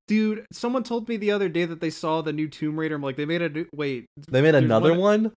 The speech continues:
Speaker 1: there's one after Angelina Jolie," and they're like, "No,
Speaker 2: Well, I
Speaker 1: the
Speaker 2: know
Speaker 1: one in
Speaker 2: there's, I know
Speaker 1: twenty,
Speaker 2: there's the one after
Speaker 1: the one in
Speaker 2: Angelina one.
Speaker 1: twenty eighteen." And I
Speaker 2: Oh, they,
Speaker 1: forgot
Speaker 2: they,
Speaker 1: that that
Speaker 2: because they
Speaker 1: movie
Speaker 2: rebooted it.
Speaker 1: existed.
Speaker 2: They rebooted that because of the games, yeah.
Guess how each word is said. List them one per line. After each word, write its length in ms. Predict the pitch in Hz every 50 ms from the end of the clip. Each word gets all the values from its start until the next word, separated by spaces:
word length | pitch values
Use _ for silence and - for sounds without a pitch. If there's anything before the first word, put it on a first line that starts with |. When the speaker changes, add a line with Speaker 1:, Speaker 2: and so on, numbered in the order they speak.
| _ _ _
Speaker 1:
there's 180 | - 180 180 165
one 200 | 170 196 202 202
after 580 | 190 190 185 - - 196 185 175 151 143 - - -
Angelina 500 | 156 160 170 160 160 165 165 160 156 143
Jolie," 480 | 135 143 147 147 143 139 151 156 165
and 80 | 160 151
they're 100 | 151 151
like, 140 | 147 143 139
"No, 140 | 147 160
Speaker 2:
Well, 80 | 160 175
I 40 | 175
Speaker 1:
the 40 | 175
Speaker 2:
know 60 | 196
Speaker 1:
one 100 | 208 190
in 60 | 185
Speaker 2:
there's, 100 | 160 156
I 20 | - 165
know 60 | 160
Speaker 1:
twenty, 140 | 160 190 202
Speaker 2:
there's 100 | 190 180
the 60 | 165 170
one 120 | 160 151
after 140 | 151 151 185
Speaker 1:
the 60 | 165
one 80 | 143 135 135
in 40 | 123
Speaker 2:
Angelina 240 | 123 127 127 120
one. 80 | 117 110 107 104 202
Speaker 1:
twenty 80 | 202
eighteen." 340 | 214 220 196 156 123 117 127 - _ _ _ _
And 100 | - 165
I 40 | 170 -
Speaker 2:
Oh, 60 | -
they, 80 | 131
Speaker 1:
forgot 140 | 143 139 139
Speaker 2:
they, 80 | 147 151
Speaker 1:
that 60 | 151
that 120 | 165 170
Speaker 2:
because 180 | 156 160 165 156
they 100 | 156 160
Speaker 1:
movie 120 | 160 156
Speaker 2:
rebooted 80 | 147 131
it. 60 | 139
Speaker 1:
existed. 480 | 156 143 127 104 - 131 123 123 139 135 _ _ _ _ -
Speaker 2:
They 100 | 131 131
rebooted 440 | 131 147 143 131 139 160 160 131 117
that 160 | 120 120 110
because 240 | 110 110 - 123 104
of 80 | 107
the 60 | 95 98
games, 500 | 92 117 127 127 113 92 87 90 95 95
yeah. 280 | 113 113 107 95 92